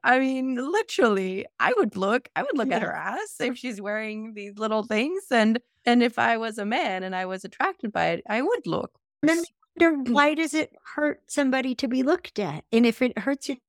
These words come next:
Speaker 2: to be looked at, why are you showing it?
Speaker 1: Exactly.
Speaker 2: Or like a man asked me early, early on, uh, early on, a man said,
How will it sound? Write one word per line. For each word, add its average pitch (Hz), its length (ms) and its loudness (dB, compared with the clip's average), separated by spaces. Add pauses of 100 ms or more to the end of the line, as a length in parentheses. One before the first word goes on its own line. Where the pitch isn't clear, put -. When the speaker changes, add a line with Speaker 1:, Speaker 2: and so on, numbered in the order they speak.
(100)
Speaker 2:
to 254 100 -4
be 247 140 -2
looked - 300 -6
at, 220 340 -2
why 208 380 -2
are 254 60 0
you 233 180 -4
showing 226 760 -4
it? - 460 -14 (200)
Speaker 1:
Exactly. 180 460 -2
Speaker 2:
Or 294 80 4
like 294 220 2
a 330 60 4
man 359 360 2 (160)
asked - 320 2
me 180 260 -6 (120)
early, 339 440 6
early 277 260 2
on, 185 340 0 (460)
uh, - 80 4 (100)
early 330 420 4
on, 277 160 4
a 233 60 2
man 226 260 2
said, 240 320 -2